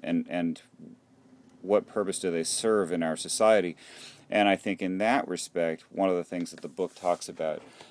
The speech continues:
is not only allowing kids to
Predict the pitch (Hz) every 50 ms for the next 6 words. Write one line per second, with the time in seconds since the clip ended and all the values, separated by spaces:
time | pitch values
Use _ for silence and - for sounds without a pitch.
0 | - - 92 90 87 87 85 - - - - - - - - - - 101 98 104
1 | 110 104 98 90 87 87 87 87 92 95 98 95 90 87 82 78 - _ _ _
2 | _ - - - 98 92 85 - - - - 95 87 82 78 76 73 -